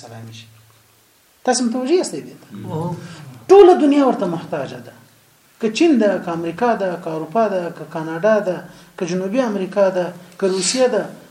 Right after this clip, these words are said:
Speaker 1: چې د هر څومره دي، دا ټول د مسلمانانو تیلو ته محتاج.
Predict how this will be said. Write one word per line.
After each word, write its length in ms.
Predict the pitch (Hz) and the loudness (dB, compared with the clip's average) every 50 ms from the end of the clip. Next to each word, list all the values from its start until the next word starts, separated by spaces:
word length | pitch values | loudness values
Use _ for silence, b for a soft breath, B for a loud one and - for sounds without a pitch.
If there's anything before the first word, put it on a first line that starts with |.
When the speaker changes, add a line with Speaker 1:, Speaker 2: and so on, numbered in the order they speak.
| _ - | _ -12
Speaker 1:
چې 80 | - 233 247 | -6 -2 0
د 20 | |
هر 220 | 269 - - 359 359 - | 0 2 2 0 0 0
څومره 220 | 302 277 233 214 208 208 | -2 -2 0 -2 -2 -2
دي، 100 | 226 202 | -2 -2
دا 180 | - - 220 220 - | -2 -4 -4 -4 -4
ټول 120 | 302 311 247 | -4 -2 -2
د 40 | 208 196 175 | -2 -4 -4
مسلمانانو 440 | - 202 185 180 196 214 214 190 160 - - | -6 -8 -8 -8 -8 -8 -8 -8 -10 -10 -8
تیلو 200 | 185 180 170 - - | -8 -8 -8 -10 -12
ته 60 | 143 | -16
محتاج. 320 | 135 127 - - - - | -16 -18 -18 -18 -18 -20